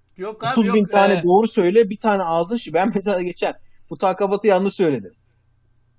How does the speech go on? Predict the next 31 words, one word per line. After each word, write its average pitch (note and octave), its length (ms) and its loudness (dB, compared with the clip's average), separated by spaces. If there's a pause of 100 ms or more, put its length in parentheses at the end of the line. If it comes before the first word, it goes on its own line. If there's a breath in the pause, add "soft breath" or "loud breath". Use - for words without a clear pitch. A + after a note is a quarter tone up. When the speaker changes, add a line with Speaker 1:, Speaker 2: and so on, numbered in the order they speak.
(100)
Speaker 2:
Dilim F3+ 200 -2
sürçmüş, C3+ 360 -10
tamam F3 280 0
mı? G#2+ 100 -8 (180)
Bir F3+ 80 -8
saatlik D3 480 -8
videoda. G#2+ 360 -10 (720)
Dilim, F3+ 180 0
Allah, E3 640 0
ne C3+ 200 -2
yaptılar F3 520 4
biliyor E3+ 180 0
musun? C3 140 -4
Ortalığı D#3+ 480 0
birbirine D3 300 -2
kattılar. A#2+ 480 -12
Aman C3+ 460 -4
nasıl B2+ 240 -8
söyler. C3 360 -6
Bir E3+ 60 -2
de E3+ 60 0
şey D#3 240 -4
dediler. A2+ 260 -4 (460)
"Buna F3 240 -4
kesinlikle F3 540 -4
birisi D#3 280 -4
yazıyor E3 220 2
tekstlerini." D3 600 -6 (640)
Ekip - 300 -8 (560)
veriyorlar, F3 440 2
okuyor. D3 520 -2